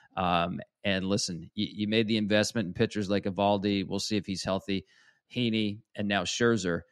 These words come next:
They're gonna love throwing to Hedges. So that, that's a big one in my book. And you know, with Bochy, it's, that's important for him as well, and the way he runs a game,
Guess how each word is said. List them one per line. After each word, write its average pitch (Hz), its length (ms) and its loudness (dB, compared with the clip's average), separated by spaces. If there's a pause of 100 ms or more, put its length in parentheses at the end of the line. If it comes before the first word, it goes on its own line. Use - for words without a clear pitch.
(220)
They're 160 120 6
gonna 135 140 6
love 104 480 4
throwing 101 400 0
to 85 100 -4
Hedges. 90 520 0
So - 180 -2
that, 143 320 4
that's 180 200 4
a 151 60 4
big 135 280 2
one 123 240 4
in 101 80 2
my 110 220 6
book. 107 300 2
And 107 120 -2
you 117 80 0
know, 113 160 2
with 107 180 2
Bochy, 107 400 2
it's, - 160 -6
that's 110 300 0
important 107 480 0
for 101 100 -2
him 107 320 0
as 90 100 -4
well, 98 360 4
and 92 100 -2
the 92 40 -2
way 110 140 2
he 110 120 2
runs 107 260 0
a 98 60 -6
game, 98 420 0